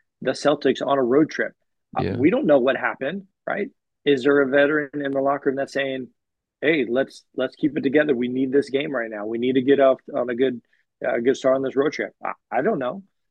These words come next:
Speaker 2: Yeah.
Speaker 1: Um, but you, you look at what Ja's doing, and you just start to question, who is he surrounding himself with? Um, you know, a lot of, a lot of people are, you know, have their own opinion of that.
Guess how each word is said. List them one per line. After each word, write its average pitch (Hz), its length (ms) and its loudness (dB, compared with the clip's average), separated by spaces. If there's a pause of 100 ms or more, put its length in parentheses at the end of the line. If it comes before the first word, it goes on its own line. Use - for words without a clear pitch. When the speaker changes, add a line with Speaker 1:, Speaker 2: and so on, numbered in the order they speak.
(140)
Speaker 2:
Yeah. 98 320 2
Speaker 1:
Um, 90 180 -6 (380)
but 139 240 4
you, 147 200 8
you 135 160 4
look 170 260 2
at 139 60 4
what 131 200 4
Ja's 123 360 -2
doing, 123 380 -8
and 113 240 -8 (1200)
you 147 180 2
just 147 200 -4
start 202 260 2
to - 60 -12
question, 117 760 -2 (680)
who 240 180 4
is 220 140 -2
he 165 100 -2
surrounding 131 600 0
himself 143 460 -2
with? 147 320 -2 (600)
Um, 110 640 -2 (200)
you 240 160 -2
know, 240 120 2
a 202 60 4
lot 220 220 2
of, 170 120 2
a - 40 -4
lot 196 200 2
of 139 60 2
people 120 360 0
are, 117 220 0 (180)
you 123 120 -4
know, 117 120 -4
have 131 160 0
their 123 140 0
own 123 100 -4
opinion 127 360 0
of 123 60 -2
that. 127 220 2